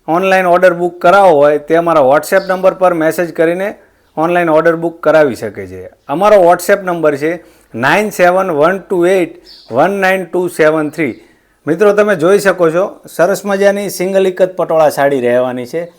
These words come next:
આ રીતનો પટોળા સાડીના કંઈક બોર્ડરનો લુક છે. આ રીતનો બોર્ડર આવવાની છે. જો મિત્રો, આ રીતનો કંઈક પાલવ રહેવાનો છે આ પટોળા સાડીનો.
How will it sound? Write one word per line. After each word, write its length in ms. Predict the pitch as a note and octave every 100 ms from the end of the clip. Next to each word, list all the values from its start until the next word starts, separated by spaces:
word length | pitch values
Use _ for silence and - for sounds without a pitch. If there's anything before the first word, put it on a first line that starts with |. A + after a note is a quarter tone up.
| _ _ _
આ 120 | C#3+ E3
રીતનો 340 | E3 E3 E3+
પટોળા 380 | - D3+ D#3+ D#3
સાડીના 520 | D3+ D3 D#3 D#3 E3 -
કંઈક 140 | D3
બોર્ડરનો 560 | C3 C3+ D3 D3 C#3+ B2
લુક 280 | A#2+ B2 -
છે. 280 | D3 E3+ - _ _ _ _ -
આ 100 | C#3
રીતનો 480 | D3+ C#3+ D3+ E3 E3+ _ _ _ _ _ _ _ C#3
બોર્ડર 320 | C3+ D3 B2
આવવાની 460 | A2+ G#2+ G#2+ A#2
છે. 160 | A2+ F3 F3 _ _ _ _ _ _ _ _ _ _ _ -
જો 200 | D3+ D#3
મિત્રો, 380 | B2+ G#2+ G2+ F#2+
આ 260 | - C3
રીતનો 320 | D#3 D#3 E3
કંઈક 320 | D3+ D#3 C#3+ -
પાલવ 280 | C#3+ D3+
રહેવાનો 460 | A#2+ A2+ A2 A2+ A2+
છે 140 | B2
આ 80 | A#2
પટોળા 400 | A2+ A2+ A#2 A2
સાડીનો. 460 | G#2+ A#2 B2 C#3